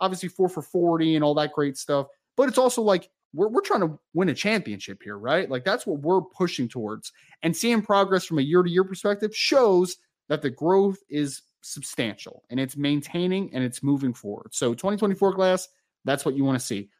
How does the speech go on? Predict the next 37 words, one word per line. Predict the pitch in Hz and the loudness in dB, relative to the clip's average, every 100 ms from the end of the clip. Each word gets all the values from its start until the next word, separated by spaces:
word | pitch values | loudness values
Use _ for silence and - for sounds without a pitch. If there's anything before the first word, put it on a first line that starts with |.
| _ _ - | _ _ 0
Twenty | 214 294 | 4 4
twenty-five, | 254 214 - 185 202 | 4 4 4 2 2
folks, | 202 214 208 - - | 4 4 4 -4 -6
uh, | 170 - - _ _ - _ | -6 -8 -20 _ _ -20 _
look, | 156 156 - - _ _ _ - | 0 2 2 -6 _ _ _ -2
I | 196 | 2
am | 262 220 | 4 2
incredibly | 160 - - 180 196 196 196 | 0 -4 0 2 2 0 -4
optimistic | 147 165 - 147 147 - 139 | -2 -2 -2 -2 -2 -4 -12
for | - | -8
what | 139 135 | -8 -6
this | 123 | -10
twenty | - 143 | -8 -6
twenty-five | 135 135 127 127 123 | -4 -4 -2 -2 -2
class | 123 120 | -4 -4
could | - 104 | -8 -12
be. | 107 95 110 _ - | -12 -14 -18 _ -4
I | |
really | 139 139 135 123 | 0 0 0 0
am, | 110 | -2
because | 123 - 160 143 - _ - | -4 -2 -2 -2 -10 _ -2
right | 165 262 | 2 2
now | 240 202 185 175 175 _ - | 2 2 4 2 -2 _ -4
you | 165 202 | 2 4
have | 190 185 180 | 4 2 0
a | 151 | -4
great | 139 143 190 - | -2 -2 -2 -4
core | _ _ 233 196 143 139 | _ _ 0 2 2 -2
of | 135 | -8
six | - - 214 - | -10 -8 -8 -8
players. | - 180 139 113 110 110 - - | -8 -2 0 0 -4 -10 -14 -6
And | 135 139 | -2 0
I | |
think | 147 190 | 0 -2
of | 170 | -2
guys | 170 160 156 156 | 2 2 2 2
like | 151 151 | 2 0